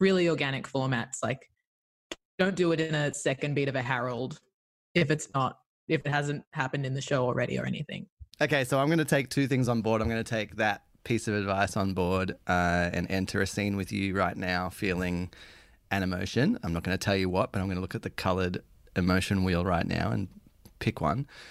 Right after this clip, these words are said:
Speaker 2: But, uh, the other thing I'm gonna take on board is that I'm not gonna pick from the sad section. All right, I've got it.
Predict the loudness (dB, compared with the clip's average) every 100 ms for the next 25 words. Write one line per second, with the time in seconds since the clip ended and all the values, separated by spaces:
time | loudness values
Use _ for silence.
0 | -20 -20 _ 0 2 0 0 0 2 0
1 | 0 0 0 2 2 2 2 2 0 2
2 | 2 2 0 -2 -2 -6 -4 -2 -2 -2
3 | -2 0 2 4 2 0 -6 -8 -8 -8
4 | -6 -6 -10 -14 -20 -20 -20 -20 -20 -20
5 | _ _ 0 0 2 -2 -2 -4